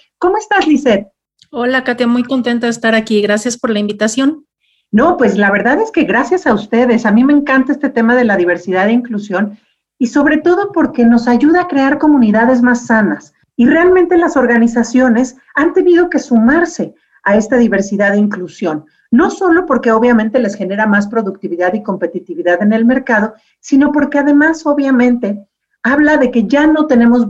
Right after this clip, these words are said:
Speaker 1: fronteras en el mundo, que los mercados, las culturas, las sociedades están cada vez más integradas por la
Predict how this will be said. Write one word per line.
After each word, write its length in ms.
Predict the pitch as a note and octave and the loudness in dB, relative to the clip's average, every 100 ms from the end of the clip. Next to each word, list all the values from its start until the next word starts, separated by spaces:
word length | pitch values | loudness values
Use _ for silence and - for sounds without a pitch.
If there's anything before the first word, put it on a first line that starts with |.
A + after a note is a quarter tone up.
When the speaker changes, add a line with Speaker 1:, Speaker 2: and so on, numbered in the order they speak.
| - | -4
Speaker 1:
fronteras 520 | G3+ F#3+ G3+ G#3 G#3 | -6 -2 0 0 -2
en 100 | F3 | -4
el 140 | D#3 | -4
mundo, 380 | E3+ F3 E3+ G#3 - _ _ | -4 -4 -2 -6 -8 _ _
que 80 | A3+ | 0
los 200 | G#3 G#3+ | 2 2
mercados, 640 | A3+ G#3+ A#3+ C4 C4+ C4+ | 2 0 0 0 2 2
las 200 | C4 A#3 - | 2 0 -4
culturas, 640 | G#3 G#3 A#3+ A#3+ A#3 A#3 - _ _ _ | -6 0 0 2 0 -2 -8 _ _ _
las 220 | G3 G3 | -4 -2
sociedades 680 | A#3 A3 A3+ G#3+ A#3+ B3 B3+ | -2 -2 -2 0 0 2 0
están 340 | B3 G#3+ B3 A#3+ | -2 -2 0 0
cada 260 | C#4 D4 | 0 0
vez 160 | D4 A#3+ | 0 0
más 240 | B3+ B3+ | -2 0
integradas 680 | B3 A#3 F#3 F3+ F3+ F#3+ G#3 | -2 -2 -4 -2 -2 -2 -4
por 180 | - F3 | -8 -6
la 160 | F3 | -2